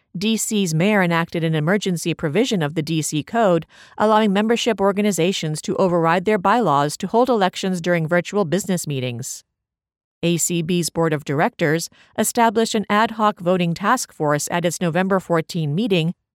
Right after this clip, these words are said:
to explore the possibility of holding elections at the twenty twenty-one convention.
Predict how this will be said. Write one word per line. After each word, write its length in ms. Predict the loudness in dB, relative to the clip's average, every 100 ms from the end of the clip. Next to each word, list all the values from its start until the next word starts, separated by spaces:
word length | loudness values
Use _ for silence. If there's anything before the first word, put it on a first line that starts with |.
| -4
to 140 | 0
explore 440 | 2 0 0 2 2
the 80 |
possibility 720 | 2 0 0 0 2 2 2 0
of 80 |
holding 340 | 0 0 2 0
elections 600 | 0 -2 -2 -2 -2 0
at 140 | -2
the 80 | -2
twenty 380 | -4 -2 0 0
twenty-one 600 | -2 -2 0 0 0 -2
convention. 720 | -2 0 0 -2 -4 -6 -8